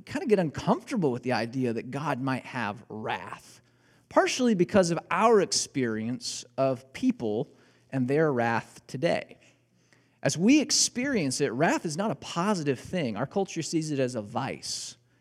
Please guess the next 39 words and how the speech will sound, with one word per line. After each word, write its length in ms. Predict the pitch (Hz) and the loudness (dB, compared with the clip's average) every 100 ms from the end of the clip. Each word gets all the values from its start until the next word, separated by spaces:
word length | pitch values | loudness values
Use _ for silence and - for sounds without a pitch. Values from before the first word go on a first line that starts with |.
| _ _ _ _ | _ _ _ _
It 140 | - 139 | -2 0
is 160 | 143 | 2
an 80 | 131 | 0
act 460 | 113 143 151 - - - | 0 2 0 -2 -6 0
of 320 | 131 117 98 | 2 2 -2
revenge, 840 | 101 104 113 165 220 262 277 - - | -10 -10 -6 -2 0 0 -4 -12 -6
or 180 | 117 | -4
it's 140 | 110 110 | -4 -6
an 80 | 104 | -6
act 300 | 139 143 - | -4 -2 -4
of 160 | 117 | -6
retribution 1000 | 101 113 139 135 113 120 156 - 226 247 240 - _ _ _ _ | -4 -4 -2 -4 -4 -2 -2 0 2 2 0 -6 _ _ _ _
because 320 | 135 - 127 110 | -8 -2 -2 -2
you 100 | 110 | -8
hurt 380 | - 156 190 | -2 0 2
me 360 | 214 214 214 214 | 4 4 6 4
or 160 | 123 127 | 0 -2
you 140 | 151 | 0
did 180 | 175 175 | 4 4
me 120 | 175 | 4
dirty 420 | 147 160 185 196 | 2 4 4 4
in 80 | 196 | 2
some 260 | 190 196 196 | 0 0 4
way, 300 | 190 196 190 | 6 6 4
and 100 | 175 | 0
so 120 | - | -2
I'm 160 | 151 | -2
gonna 100 | 165 | -2
get 180 | 143 110 | -2 -2
back 300 | 104 151 185 | 2 2 2
at 160 | 202 - | 0 0
you, 420 | 214 214 214 196 | 2 4 4 2
and 100 | 131 | 0
I'm 60 | 143 | -2
gonna 120 | 165 | -2
show 220 | 156 - | -2 2
you 240 | 170 170 170 | 2 2 2
my 180 | 151 143 | 2 0
wrath. 680 | 120 123 78 78 - - | 0 -2 -4 -12 -20 -20